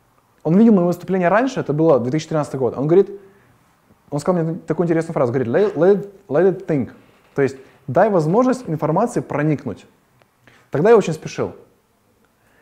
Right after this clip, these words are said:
Вам не нужно говорить очень быстро. Я раньше говорил не то, что быстро, это было, было сложно разобрать. Люди разбирали. Некоторые люди мне писали, что, «Олесь, мы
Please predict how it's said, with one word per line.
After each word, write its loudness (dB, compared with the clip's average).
Вам 2
не 2
нужно 4
говорить 2
очень -6
быстро. -4
Я 0
раньше -2
говорил 2
не 0
то, 0
что 0
быстро, 0
это -6
было, 2
было 0
сложно 0
разобрать. -4
Люди 2
разбирали. 2
Некоторые 2
люди 2
мне 0
писали, -2
что, -4
«Олесь, 0
мы -4